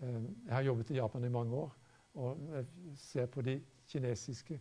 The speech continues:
og japanske piktogrammene som oversetter sanskrit-ordene. Nesten alle er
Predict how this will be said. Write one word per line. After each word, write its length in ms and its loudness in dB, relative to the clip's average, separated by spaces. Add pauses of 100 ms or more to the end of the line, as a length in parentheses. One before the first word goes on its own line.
(240)
og 80 -4
japanske 600 -2 (240)
piktogrammene 760 0 (1200)
som 300 0 (180)
oversetter 580 4
sanskrit-ordene. 1300 -4 (1040)
Nesten 360 -2 (120)
alle 380 2 (500)
er 140 2